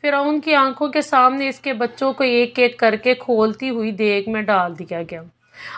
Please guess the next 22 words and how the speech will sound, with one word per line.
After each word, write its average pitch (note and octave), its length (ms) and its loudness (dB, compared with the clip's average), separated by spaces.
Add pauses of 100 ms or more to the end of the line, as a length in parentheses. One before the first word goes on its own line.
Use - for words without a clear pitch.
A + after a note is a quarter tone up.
आखिर C#4+ 320 4
में E4 180 4
इसका D#4 240 0
एक D#4 200 4
शेर B3+ 320 2
ख्वार C4+ 280 4
बच्चा A3+ 340 0
रह A#3 240 2
गया। G#3+ 300 0 (340)
इस C4 140 -10
खातून B3+ 480 2
ने C4+ 120 0
इस C4 140 -4
बच्चे A3 300 -2
को A#3+ 180 0
देखा A3 480 2 (260)
तो C#4+ 60 2
इस D4 200 2
पे D#4+ 180 0
बेहद C4+ 500 2
प्यार A#3+ 320 4
आया। G3 300 -2